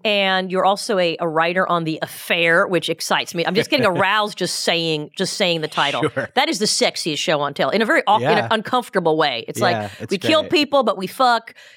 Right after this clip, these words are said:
Speaker 1: We have marital problems, but we fuck. Like, there's fucking interspersed through every event.
Speaker 2: Yes. Yeah.
Speaker 1: Which is great. Is that fun to write? When you write that stuff, do you write in detail? Like, he, you know what I mean? How detailed do you
Speaker 2: <laughs>
Speaker 1: get when you write the sexual
Speaker 2: Well,
Speaker 1: intercourse
Speaker 2: I'm,
Speaker 1: scenes?
Speaker 2: I, I, to clarify, I'm, I'm a recent addition to the writing staff
Speaker 1: Mm.
Speaker 2: of The Affair. I,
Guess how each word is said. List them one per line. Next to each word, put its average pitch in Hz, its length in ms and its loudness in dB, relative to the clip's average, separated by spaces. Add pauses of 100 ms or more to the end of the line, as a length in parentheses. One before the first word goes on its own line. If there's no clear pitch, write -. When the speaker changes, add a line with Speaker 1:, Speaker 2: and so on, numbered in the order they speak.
Speaker 1:
We 226 100 2
have 214 80 2
marital 240 260 4
problems, 226 300 4
but 190 140 0
we 190 100 -4
fuck. 214 320 0
Like, 202 140 2
there's 202 160 -2
fucking 262 360 0 (140)
interspersed 226 720 2
through 202 180 2
every 185 300 2
event. 165 440 0 (140)
Speaker 2:
Yes. 120 640 -2 (120)
Yeah. 104 280 -2
Speaker 1:
Which 226 160 0
is 196 80 -2
great. 240 240 2
Is 196 60 -4
that 254 120 0
fun 311 220 0
to 254 60 4
write? 254 200 2
When 247 120 2
you 311 160 0
write 254 280 2
that 208 200 2
stuff, 180 220 0
do 180 80 -10
you 214 120 -2
write 202 300 2
in 190 120 -2
detail? 247 560 2
Like, 165 280 2
he, 185 240 -10
you 220 80 -2
know 226 60 2
what 233 80 0
I - 20 2
mean? 240 200 2
How 226 140 0
detailed 233 280 0
do - 40 2
you 185 60 0
Speaker 2:
<laughs> - 0 -
Speaker 1:
get 214 160 2
when 208 100 0
you 190 80 0
write 190 200 2
the 190 60 -6
sexual 190 380 0
Speaker 2:
Well, 208 140 6
Speaker 1:
intercourse 190 220 4
Speaker 2:
I'm, 240 80 2
Speaker 1:
scenes? 240 120 2
Speaker 2:
I, 170 280 2
I, 165 40 0
to - 240 -2
clarify, 190 580 2
I'm, 139 140 0
I'm 139 160 -2
a 131 60 2
recent 117 360 -2
addition 101 380 -4
to 95 80 -10
the 90 80 -6
writing 82 280 -6
staff - 260 -6
Speaker 1:
Mm. - 40 -6
Speaker 2:
of 170 40 -8
The 87 100 -8
Affair. 104 340 -4
I, 117 160 -4